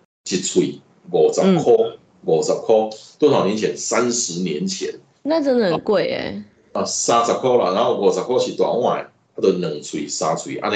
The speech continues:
Speaker 1: 尼尔。贵的实在是，吃一个早餐都要花到一百块、一百多块呢。那个时候呢，三十年前呢。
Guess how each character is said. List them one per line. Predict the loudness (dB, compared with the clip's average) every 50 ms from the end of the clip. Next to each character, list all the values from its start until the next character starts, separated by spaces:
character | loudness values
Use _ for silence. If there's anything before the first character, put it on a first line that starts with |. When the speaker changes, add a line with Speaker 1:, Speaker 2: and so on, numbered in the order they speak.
| 0
Speaker 1:
尼 | 0 -2
尔。 | -4 -8 -2 _
贵 | 4 4 6
的 | 6 4
实 | 2 0 -4
在 | -2 -2 -2
是， | -2 -4 -6 -8 -8 -10 -16 _ _ _ _ _ _ _ _ _ _ -16
吃 | -12 -10 -8 -8 -4 2
一 | 4
个 | 4 4
早 | 4 2 0
餐 | 0 0 0 2
都 | 2
要 | 0
花 | 0 0 0
到 | 0 0
一 | 0
百 | 2 2 0 0
块、 | 0 0 0
一 | 2
百 | 2 0
多 | 0 0 0 0
块 | 0 0 -2 0
呢。 | 0 -2 -2 -4 -6 -12 -16 _ _ _ _ _ _ _ _ 0
那 | 2 4
个 | 4 4
时 | 2 0 0 0
候 | 2 2
呢， | 2 0
三 | 0 0 -2 -2
十 | -2 -2 -2
年 | -2 -2 -2 -2
前 | -2 -2 -2 0 0
呢。 | -2